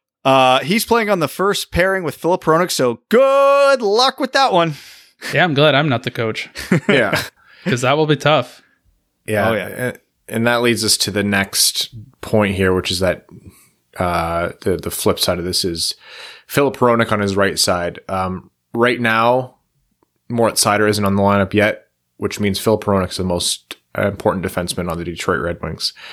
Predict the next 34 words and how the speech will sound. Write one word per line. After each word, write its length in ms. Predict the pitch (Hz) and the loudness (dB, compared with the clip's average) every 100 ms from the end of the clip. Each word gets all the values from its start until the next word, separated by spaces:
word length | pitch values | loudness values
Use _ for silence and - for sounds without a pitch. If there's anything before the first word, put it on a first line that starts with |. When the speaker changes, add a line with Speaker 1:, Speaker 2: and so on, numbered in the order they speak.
| - - - | -20 -20 -4
Speaker 3:
Um, 460 | 95 92 87 87 - _ - | 0 2 2 -2 -8 _ -10
the 160 | 101 107 | 0 2
Red 160 | 104 | 4
Wings 260 | 107 101 98 | 2 0 -2
blue 220 | 104 101 | 0 2
line 280 | 95 98 98 | 4 2 0
through 220 | 101 98 | -2 -2
and 100 | 92 | 0
through 200 | 98 95 | 2 2
was 120 | 95 | 2
abysmal 420 | 92 85 98 104 98 | 2 0 0 2 2
last 300 | 98 95 107 | 2 0 0
year, 100 | 95 | 0
but 120 | 92 | 0
he 120 | 104 | -4
has 300 | 82 92 90 | -2 -2 -2
been 340 | 85 92 92 - | -2 -4 -4 -10
probably 460 | - 95 95 85 92 | -10 -6 -6 -2 -4
the 100 | 90 _ - | -4 _ -4
best 260 | 101 - | -2 0
<laughs> 0 | |
defenseman 500 | - 117 113 113 127 110 | -2 0 0 0 0 -2
Detroit 340 | 101 110 107 | 0 2 2
has 440 | 101 104 127 147 - - - | 2 2 2 -2 -8 -18 -4
in 60 | - | 0
terms 320 | 135 220 208 | 2 2 2
of 60 | 254 | 2
Speaker 1:
Probably? 160 | 320 - _ _ - - | 2 0 _ _ -14 0
Speaker 3:
on 240 | 123 123 | 2 2
paper 380 | 120 123 120 117 | 2 0 2 0
and 220 | 110 107 | 0 0
on 240 | 87 110 107 | 2 2 2
ice 200 | 110 - | 0 -2
play. 480 | - 98 104 165 | -2 0 2 0